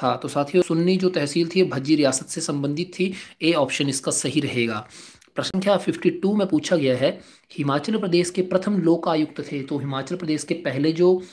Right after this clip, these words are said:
लोकायुक्त थे, जस्टिस टीवीआर रा-, टाटाचारी थे। तो इस प्रकार से ए ऑप्शन इसका सही रहेगा। आगे देखिए, प्रश्न संख्या फिफ्टी थ्री में पूछा गया था,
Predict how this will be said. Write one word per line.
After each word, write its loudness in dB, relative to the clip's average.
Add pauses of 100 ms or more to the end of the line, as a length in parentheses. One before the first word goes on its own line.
(200)
लोकायुक्त -2
थे, 2
जस्टिस -6
टीवीआर 2
रा-, 0
टाटाचारी -2
थे। 0 (360)
तो -6
इस -6
प्रकार 2
से -4
ए 2
ऑप्शन -2
इसका -8
सही -2
रहेगा। 0 (840)
आगे 2
देखिए, 4 (380)
प्रश्न 0
संख्या 2
फिफ्टी -2
थ्री 4
में 2
पूछा 0
गया 2
था, 2